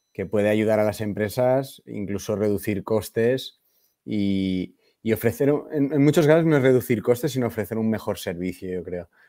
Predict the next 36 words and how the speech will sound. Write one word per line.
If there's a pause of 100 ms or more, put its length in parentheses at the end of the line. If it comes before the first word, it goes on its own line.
(160)
Porque
muchas
veces
esto, (640)
pues,
se
hacía,
pero, (340)
pero
muchas
veces
preguntabas
o
llamabas
y
nadie
te
cogía
el
teléfono
porque
no
tenían
gente
para, (440)
para,
para
eso.
Entonces,
ahora
es, (640)
por
un
coste
relativamente
bajo,